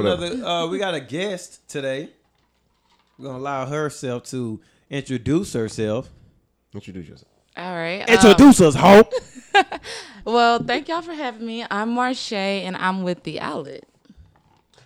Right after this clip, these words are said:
Speaker 3: That's my
Speaker 1: Hi,
Speaker 3: big
Speaker 1: Marsha.
Speaker 3: Hey, guys.
Speaker 2: Tell us about The Outlet.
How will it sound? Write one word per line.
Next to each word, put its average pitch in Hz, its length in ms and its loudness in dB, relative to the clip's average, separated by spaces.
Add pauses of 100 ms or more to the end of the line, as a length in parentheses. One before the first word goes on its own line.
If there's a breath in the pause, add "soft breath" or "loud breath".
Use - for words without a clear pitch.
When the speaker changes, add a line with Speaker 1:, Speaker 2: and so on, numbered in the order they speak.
(140)
Speaker 3:
That's 107 180 -18
my 101 80 -8
Speaker 1:
Hi, 113 160 -6
Speaker 3:
big 123 80 -4
Speaker 1:
Marsha. 107 1080 -4
Speaker 3:
Hey, 277 200 -16
guys. 269 680 -14 (240)
Speaker 2:
Tell 135 160 -12
us 107 120 -14
about 98 240 -12
The - 120 -20
Outlet. 69 380 -20